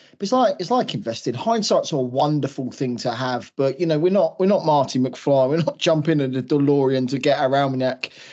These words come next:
There's no, there's no way, apart from obviously Christian, who's got the Midas touch at the moment, there's no way that we could have known that, you know, Foden, who's never scored a hat trick in his career,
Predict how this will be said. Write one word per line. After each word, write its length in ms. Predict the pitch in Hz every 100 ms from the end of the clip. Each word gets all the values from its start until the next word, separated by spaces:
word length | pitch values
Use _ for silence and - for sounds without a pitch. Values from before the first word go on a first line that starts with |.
| -
There's 140 | 165
no, 240 | 208 220 185
there's 200 | 190 190
no 140 | 226
way, 480 | 208 190 170 147 123 - _ _ _ - -
apart 340 | 165 160 170 -
from 140 | 127
obviously 320 | 143 127 -
Christian, 340 | 120 180 160 156
who's 160 | 147
got 160 | 139 247
the 60 | 170
Midas 260 | 160 147
touch 300 | - 160 -
at 60 | 170
the 40 |
moment, 180 | 160 170
there's 200 | 214 294
no 60 | 254
way 260 | 247 233
that 140 | 190 175
we 100 | 151
could 140 | 147
have 120 | 131
known 340 | 139 147 139 131
that, 300 | 127 113 -
you 100 | 151
know, 160 | 123
Foden, 640 | 120 - 160 151 135 123 117
who's 260 | 127 139
never 400 | 131 156 156 143
scored 440 | 139 - 156 139 127
a 60 |
hat 220 | 127 147 -
trick 240 | 139 135
in 60 | 127
his 120 | 127
career, 460 | 135 135 135 120